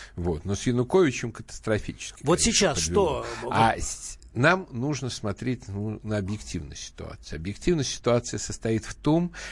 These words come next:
Speaker 1: что после того, что Путин сказал, а, в своём послании Федеральному собранию на тему нашей новой конструкции обороны, а американцы,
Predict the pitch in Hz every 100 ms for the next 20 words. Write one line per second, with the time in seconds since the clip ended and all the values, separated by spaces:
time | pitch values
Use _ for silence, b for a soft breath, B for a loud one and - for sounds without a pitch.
0 | B - - - 135 127 - - 135 -
1 | - 87 - 101 95 92 - - - -
2 | 110 107 80 80 - - 82 87 69 -
3 | _ _ B B B - 87 78 - -
4 | 98 98 80 78 - 87 - 90 78 80
5 | 85 85 80 71 - 85 - 104 135 190
6 | 185 120 92 - 92 90 92 85 - 82
7 | 82 - 101 92 85 78 90 87 - 85
8 | - - - 87 101 113 156 190 185 B
9 | B B B B - 110 110 107 101 98
10 | - - _ - - - - - - -
11 | - 113 113 120 117 - 143 151 147 -
12 | 151 143